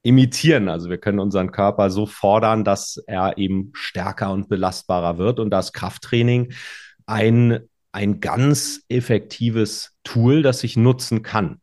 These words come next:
Jetzt hört vielleicht jemand zu und sagt, „Ja, ich habe aber gar keine Lust auf Krafttraining.“ Ich sage auch nicht, dass du's musst. Es ist ein Tool, deswegen darum geht's mir auch in dem Buch. Ähm, es sind alles Möglichkeiten, es ist wie ein Buffet, äh, von Tools, die funktionieren,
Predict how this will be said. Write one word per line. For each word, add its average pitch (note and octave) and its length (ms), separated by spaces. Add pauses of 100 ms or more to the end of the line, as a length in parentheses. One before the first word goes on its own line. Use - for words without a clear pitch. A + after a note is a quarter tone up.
(140)
Jetzt - 380 (560)
hört A2 160
vielleicht G#2+ 320
jemand G#2 280
zu C#3+ 160
und A#2+ 120
sagt, A2 220
„Ja, - 120
ich C3+ 120
habe C3 160
aber A#2+ 240
gar C3 360
keine C3 340
Lust E3+ 300
auf - 180
Krafttraining.“ G2+ 600 (320)
Ich F#2+ 120
sage B2 200
auch G#2+ 60
nicht, G2+ 180
dass G2+ 180
du's - 160
musst. A#2 520 (220)
Es G2 140
ist A#2+ 260
ein A#2 280
Tool, D#3+ 380
deswegen B2+ 400
darum A2 280
geht's B2 200
mir B2 100
auch G#2+ 120
in G#2+ 80
dem F#2+ 140
Buch. E3+ 360
Ähm, G#2+ 300
es A2+ 100
sind C3 220
alles B2+ 260
Möglichkeiten, A#2 720
es F2+ 100
ist - 60
wie G#2 60
ein G2+ 220
Buffet, A#2 600 (640)
äh, A2 120
von A2 240
Tools, D#3+ 360
die B2 80
funktionieren, B2 880